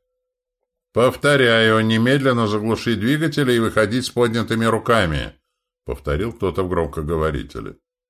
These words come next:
«А то что? Что ты мне можешь сделать? Ты своей пуколкой у броневика броню корабля никогда не прострелишь».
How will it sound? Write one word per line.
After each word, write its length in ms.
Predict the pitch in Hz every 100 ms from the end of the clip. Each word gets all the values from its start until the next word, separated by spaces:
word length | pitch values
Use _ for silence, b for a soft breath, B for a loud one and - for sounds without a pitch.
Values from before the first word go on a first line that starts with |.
| _
«А 140 | 82
то 200 | - 107
что? 480 | 98 - 104 90 - _ _ _ _
Что 240 | - - 143
ты 120 | 135
мне 160 | 127
можешь 400 | 131 127 110 113
сделать? 560 | 101 110 120 82 71 - _ _ _ _ _ _ _ _
Ты 160 | 165 143
своей 340 | 127 135 131
пуколкой 540 | 123 156 135 113 113
у 60 | 104
броневика 580 | 95 101 104 104 - 127
броню 320 | 98 98 101
корабля 420 | 104 101 101 104
никогда 460 | 98 92 95 85 95
не 100 | 98
прострелишь». 800 | - 92 - 76 58 52 -